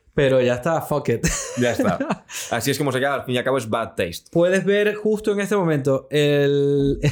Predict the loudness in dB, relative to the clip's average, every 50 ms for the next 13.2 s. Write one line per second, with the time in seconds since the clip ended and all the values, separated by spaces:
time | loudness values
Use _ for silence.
0 | 0 0 -2 0 0 -2 -2 -2 -4 -2 0 0 2 2 0 0 -2 -2 -2 0
1 | 0 2 2 2 2 2 0 -2 -2 -2 -2 -2 -2 -4 -4 -4 -6 -6 -14 -16
2 | -14 -14 -16 -16 -14 -6 -2 0 2 2 0 0 0 0 0 0 0 0 0 0
3 | 2 2 0 0 0 0 0 2 2 2 2 2 2 2 2 2 2 2 2 2
4 | 2 2 2 2 2 0 0 0 0 0 0 2 0 2 0 0 0 0 0 2
5 | 2 2 2 2 0 0 0 0 0 2 2 2 2 0 0 0 0 2 2 0
6 | 0 0 0 0 0 0 0 0 0 0 0 0 0 0 0 0 0 2 2 2
7 | 4 2 2 2 0 0 0 0 -2 -2 -4 -8 -8 -8 -8 -10 -12 -10 -2 0
8 | 0 2 2 2 0 2 2 2 2 2 0 0 0 0 2 2 2 2 2 2
9 | 0 0 0 2 2 2 2 2 0 0 0 0 0 0 0 2 2 2 0 0
10 | 0 0 0 0 0 2 2 2 2 2 2 2 2 2 2 0 2 2 2 2
11 | 2 2 0 0 2 2 2 2 2 0 0 0 2 2 2 2 0 0 0 2
12 | 2 2 0 0 0 0 0 0 0 0 2 4 4 4 4 4 2 0 0 0
13 | 0 0 0